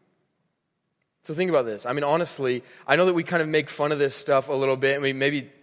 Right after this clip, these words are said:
treat it lightly, um, but just think about, honestly, what the, um, what the social media craze has done. I mean, think about how, if your soul, if you're on social media and you're just trying to accumulate followers and likes,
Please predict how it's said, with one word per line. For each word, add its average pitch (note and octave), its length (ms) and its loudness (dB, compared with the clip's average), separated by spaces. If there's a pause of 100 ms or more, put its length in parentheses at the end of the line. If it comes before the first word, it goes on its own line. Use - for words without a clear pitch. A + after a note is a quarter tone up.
(120)
treat D3 240 -2
it C3 80 0
lightly, A#2+ 580 -2 (400)
um, B2+ 220 4
but D3 80 -4
just A3+ 200 0
think A3 160 0
about, D#3+ 300 6
honestly, F3 380 2
what E3 180 -2
the, D3+ 200 4 (240)
um, C3+ 460 4
what D3 120 -6
the C#3+ 60 -8
social F#3 340 0
media E3 200 0
craze D#3 320 2
has A2 140 -8
done. C3 280 -2 (320)
I C#3 40 -2
mean, E3 120 4
think A#3 280 0
about F3+ 220 6
how, A3 400 8 (240)
if D#3+ 180 0
your G#3+ 240 10
soul, F#3 580 6
if D#3+ 180 2
you're A3 100 6
on A#3 80 4
social G3+ 240 -4
media G3 80 2
and E3+ 100 -2
you're G3 80 2
just F#3+ 160 -8
trying F#3+ 200 2
to D3+ 200 2
accumulate D#3 460 0
followers F#3+ 720 4
and C#3 180 -6
likes, F3+ 520 4